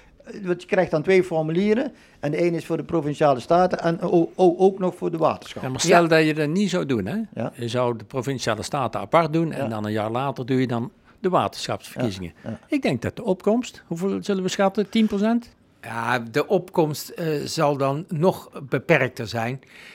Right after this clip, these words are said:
Speaker 3: Kijk, ik vind het nog steeds gek dat er mensen zijn die wel dan voor de provinciale staten hun verkiezen, eh, hun biljet invullen, maar niet voor de waterschapverkiezing. En dat is zoiets raars,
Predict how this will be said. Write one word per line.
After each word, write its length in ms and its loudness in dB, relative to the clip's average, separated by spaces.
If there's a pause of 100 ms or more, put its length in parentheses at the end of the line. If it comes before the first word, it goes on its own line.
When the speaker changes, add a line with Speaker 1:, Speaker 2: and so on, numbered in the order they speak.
(120)
Speaker 3:
Kijk, 200 -2
ik 160 -2
vind 160 4
het 80 -6
nog 160 -2
steeds 340 0
gek 360 -6
dat 180 -4
er 80 -2
mensen 380 -6
zijn 280 -2
die 160 -6
wel 220 2
dan 200 -4
voor 240 -2
de 400 -4
provinciale 560 -6
staten 580 -2 (300)
hun 200 -2
verkiezen, 760 -4
eh, 280 -6
hun 140 -4
biljet 400 0
invullen, 500 -4
maar 140 0
niet 460 6
voor 340 0
de 100 -4
waterschapverkiezing. 1600 -4 (600)
En 160 0
dat 180 -2
is 200 -2
zoiets 360 0
raars, 580 2